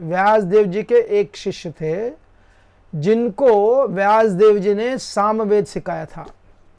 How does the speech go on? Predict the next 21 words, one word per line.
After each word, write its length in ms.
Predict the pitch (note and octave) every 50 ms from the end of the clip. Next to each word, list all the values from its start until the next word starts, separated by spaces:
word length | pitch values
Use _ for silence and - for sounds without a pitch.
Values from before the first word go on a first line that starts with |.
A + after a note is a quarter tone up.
| _ _ _ _ _ _ _ _ _ _ _ _ _ _ _ _ _ _ _ _ _ _ _ _ _ _ _ _
सामवेद 720 | - - - G3+ G3+ A3 B3 B3+ C4+ C4 B3+ C4 B3+ B3
के 440 | F#3+ - - B3+ A#3+ A3+ A#3 B3+ C4+
प्रवर-, 400 | G#3+ F#3+ - G#3+ G#3 A3 A3+ F#3 - _ _ _ _ -
प्रवर्तक 460 | G3+ G#3 A3 A3+ G#3+ - C4+ A#3 - _ _ - - - - -
होने 240 | F#3+ G3 G#3 G#3+
के 160 | G#3 F#3 A3 G#3
नाते 680 | G3 F#3+ F#3+ D#3+ - A3 G3+ F3+ F3 F#3 A3+ B3+ - _ _ _ _ _ _ _ _ _ _ - - - _ - - _ _ _ _ -
उनके 380 | G3+ G#3 A3 A3 G#3 C4+ D4
प्रस्तुतिकरण 960 | B3+ G3 A3+ A3+ - - - - B3 F#3+ G3+ C4+ C4 G3 B3 A#3 G#3+ G#3 G3
में 360 | F#3+ F3+ F#3 G3+ A3+ B3+ B3 F3
जैमिनी 720 | F#3 G3 G3 G3+ G#3 G#3+ A#3 A#3+ B3 B3+ B3+ C4 C4 B3+ B3 G#3 F3+ G3 - - E3 C#3+ A2 F#2+ - - - -
अश्वमेध 540 | G#3+ G3+ - - - B3 A#3 A#3+ A#3 G#3 A#3
पर्व 340 | A#3 F3 G3 G#3+ G#3 G#3+ G3+
में 320 | G3+ G#3 A3 A#3+ A3 F#3+
बहुत 340 | F3+ E3+ F3 A3+ B3+ A#3 -
सुंदर 520 | - - - A3+ G#3+ A3+ A#3+ A#3 C4 A#3+
चित्र 440 | G3 - - A#3+ F#3+ - - B3 B3+
विचित्र 440 | A3 G3 F3 - A#3 F#3 F3 - A#3
कथाएं 340 | A3+ A3 E3 D#3 G#3 G#3 G#3+
आती 340 | G3 F#3 D3+ - G3 F#3
है। 180 | F3 D3 C3 -